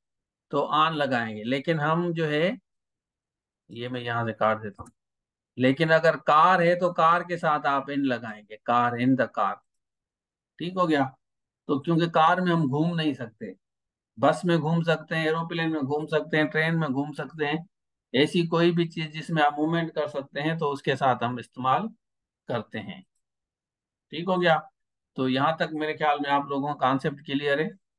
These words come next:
अब हम थोड़ा सा ब्रेक करते हैं, तो ब्रेक के बाद फिर मैं आपका थोड़ा सा इसका ओवरव्यू भी दूंगा और मैं आप लोगों से कुछ क्वेश्चंस करूंगा कि एक दो सेंटेंस आप बनाएंगे। ठीक है ना? तो ये यहाँ तक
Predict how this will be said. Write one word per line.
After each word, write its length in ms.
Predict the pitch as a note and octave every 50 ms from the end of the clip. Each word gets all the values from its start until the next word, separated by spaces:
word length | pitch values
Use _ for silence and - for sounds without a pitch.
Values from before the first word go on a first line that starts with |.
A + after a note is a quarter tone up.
| _ _ -
अब 240 | - A#2+ C3+ C3+ C3+
हम 320 | C3 C#3 C#3 C3+ C#3 - -
थोड़ा 160 | C3 B2+ C3 C3+
सा 300 | - C#3 C3+ C3 - - C3
ब्रेक 320 | B2+ B2+ C3 C3+ C3 -
करते 240 | - C#3 C3 - D3
हैं, 220 | C#3 D#3+ F3 E3+
तो 140 | - C3 A#2
ब्रेक 300 | A2+ A#2 A#2+ C3 C3 C3+
के 80 | - C3+
बाद 420 | A2+ - B2+ B2 A#2 A#2+ B2+ A#2+ - -
फिर 140 | C3+ C3 C3
मैं 180 | C3 B2+ B2+
आपका 380 | A#2+ A#2+ B2 A#2+ - - C3 A#2+
थोड़ा 260 | - B2+ A#2+ A#2+ A#2
सा 140 | A#2 A#2 A2+
इसका 400 | A2 - - C3 A2+ G#2 - _ _ _ _ _ _ _ _ - -
ओवरव्यू 440 | B2+ C3 C3 C3 C3 C3 C3 C3+
भी 160 | C3 C3 C3+ B2+
दूंगा 380 | B2+ C#3 C#3 C#3+ D3+ D#3 D3
और 240 | C3 B2+ B2+ B2 A#2
मैं 280 | A#2 A#2+ B2+ B2+ B2 B2
आप 240 | A#2 A#2+ B2 B2 - A#2+
लोगों 280 | A#2+ A#2+ A#2 A#2+ A2+
से 100 | A#2 B2
कुछ 240 | A2+ - B2 A2+ -
क्वेश्चंस 720 | - - A#2+ A#2 - - B2 A#2 - - - - - _ -
करूंगा 380 | B2 A#2 A#2 A#2+ A#2+ B2 A#2+
कि 300 | A2+ A2+ B2+ A#2+ A#2 A2+
एक 120 | A#2 A#2 A#2
दो 100 | A#2 A2+
सेंटेंस 480 | A#2 - A#2+ A#2 A2+ A2 A#2+ A#2+ B2
आप 140 | B2+ A#2 A2+
बनाएंगे। 560 | G#2 A2+ A2+ A2+ A#2+ B2 B2+ C3+ E3 F3+ D#3 C#3 _ _ _ _ _ _ _ _ _ _ _ _ -
ठीक 140 | B2+ B2 C3+
है 60 | C#3+
ना? 100 | C#3+ C3
तो 100 | A2+ A#2+
ये 240 | A#2 A#2 B2 B2+ B2
यहाँ 360 | A#2+ A#2 A#2 B2 B2+ A#2+ A2+ -
तक 140 | B2 A2